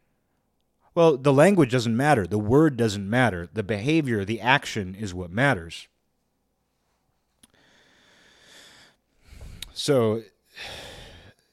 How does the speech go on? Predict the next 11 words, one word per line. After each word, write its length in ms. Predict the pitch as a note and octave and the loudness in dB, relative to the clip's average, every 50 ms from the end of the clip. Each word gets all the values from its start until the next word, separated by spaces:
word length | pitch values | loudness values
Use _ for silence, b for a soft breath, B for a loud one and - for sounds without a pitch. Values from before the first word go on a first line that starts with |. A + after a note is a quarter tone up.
| _ _ _ _ | _ _ _ _
we're 140 | A#2 C3 C#3+ | -2 0 2
not 200 | D#3 E3+ F3 - | 2 2 2 2
gonna 140 | F3+ D#3+ | 0 0
get 160 | C#3 C3 C#3 B2 | 0 0 0 0
rid 240 | A#2 G#2+ B2 C#3 | 0 0 2 2
of 140 | C3+ A#2 E2 | 2 0 2
bullying. 560 | D#2+ A#2+ C3 C#3+ C3 G#2 F2 D#2+ D2 C#2 D2 - - - - | 4 4 4 4 4 2 0 -4 -8 -16 -20 -20 -20 -12 -8
And 160 | A2+ A2+ G#2+ | -6 -6 -6
because 320 | A2+ - - - F#3+ F3+ | -6 -4 0 0 2 2
of 140 | D#3 A#2+ F#2+ | 2 2 0
that, 280 | G2+ G2 G2 G2+ B | 0 -2 -2 -4 B